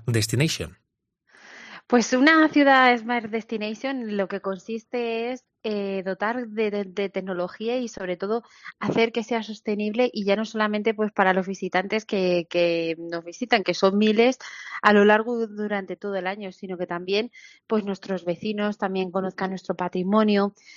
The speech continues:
Speaker 2: eh, vean todo lo que tenemos que, que ofrecer y sobre todo que no sea una experiencia al uso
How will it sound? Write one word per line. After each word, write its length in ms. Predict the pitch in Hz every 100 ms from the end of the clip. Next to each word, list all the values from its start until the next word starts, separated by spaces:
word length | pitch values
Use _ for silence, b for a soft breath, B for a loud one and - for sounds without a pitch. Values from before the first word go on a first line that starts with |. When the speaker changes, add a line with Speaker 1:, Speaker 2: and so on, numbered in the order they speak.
| B -
Speaker 2:
eh, 160 | 214
vean 340 | 190 220 202 196
todo 200 | 214 202
lo 120 | 196
que 100 | 196
tenemos 460 | 190 190 190 185
que, 520 | - 190 180 175 175 165
que 80 | 185
ofrecer 540 | - 185 - 226 277 B B B -
y 200 | 233 214
sobre 300 | 214 196 185
todo 260 | 196 220
que 160 | 220 196
no 120 | 202
sea 180 | 202 214
una 120 | 208
experiencia 600 | 196 220 208 202 202 202
al 80 | 185
uso 340 | 214 214 240